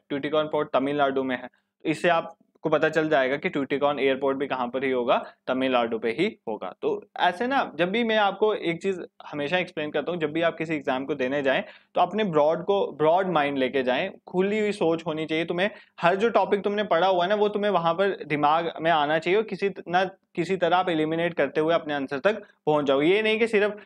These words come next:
ट्यूटिकॉर्न एयरपोर्ट अगर मैंने पढ़ा ही नहीं है तो मैं पेपर में कोशिश भी नहीं करूँगा इस क्वेश्चन को अटेम्प्ट करने की, ऐसा नहीं है। थोड़ा अपनी नॉलेज को खोलना है, ट्यूटिकॉर्न कहाँ पर लाई करता है, किस स्टेट में लाई करता है,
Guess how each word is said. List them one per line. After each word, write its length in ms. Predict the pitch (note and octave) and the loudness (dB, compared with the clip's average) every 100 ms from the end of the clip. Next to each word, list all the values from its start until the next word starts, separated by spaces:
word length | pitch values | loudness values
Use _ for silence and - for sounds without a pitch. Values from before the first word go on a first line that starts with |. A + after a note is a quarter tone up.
| _ | _
ट्यूटिकॉर्न 460 | G3 F#3+ G#3 G#3 G3+ | 0 2 4 4 2
एयरपोर्ट 320 | G3 G3 G3+ | 2 2 2
अगर 140 | G3+ | 4
मैंने 200 | G3 G3 | 2 2
पढ़ा 260 | G3 D#3 D#3 | 2 2 4
ही 120 | G3 | 2
नहीं 200 | G#3+ A#3 | 2 2
है 140 | A#3+ C#3 | 0 0
तो 100 | E3 | 0
मैं 140 | F#3+ | 0
पेपर 240 | F#3 F#3+ | 0 0
में 120 | G3 G3 | -2 0
कोशिश 320 | E3 E3 G3 | 0 0 0
भी 120 | G3+ | 2
नहीं 160 | G3 F3+ | 2 2
करूँगा 280 | E3 D#3 | 2 2
इस 140 | D#3+ D3 | 0 0
क्वेश्चन 260 | C#3 D3 | -4 -4
को 60 | C#3 | -2
अटेम्प्ट 340 | B2+ B2 A#2+ | 0 -2 -4
करने 180 | A#2+ A#2 | -4 -2
की, 60 | C#3+ | 0
ऐसा 260 | D#3 G3+ | 2 2
नहीं 220 | F3+ F3 C#3 | 2 0 -2
है। 100 | - - - | -6 -16 -4
थोड़ा 200 | A3 B3+ | 0 2
अपनी 320 | C4 A#3 A#3 A3+ | 2 0 0 2
नॉलेज 320 | G3 F#3 F#3+ | 2 2 0
को 100 | G3+ | 0
खोलना 300 | G3 F3+ F#3 | 2 2 2
है, 80 | F3+ | 2
ट्यूटिकॉर्न 480 | F#3 F3+ F3+ F3+ | 0 0 0 0
कहाँ 280 | F3 E3 E3+ | 0 0 0
पर 140 | E3+ F3 | 0 2
लाई 220 | E3 D#3+ | 2 2
करता 300 | D#3+ C#3 D3+ | -2 0 0
है, 140 | D3 - _ - | -2 -6 _ -2
किस 140 | G3 | -2
स्टेट 280 | F#3+ F3+ E3+ | 2 2 2
में 100 | F#3 | 2
लाई 180 | F3 D#3+ | 2 2
करता 220 | D#3+ | 0
है, 60 | D3+ | -2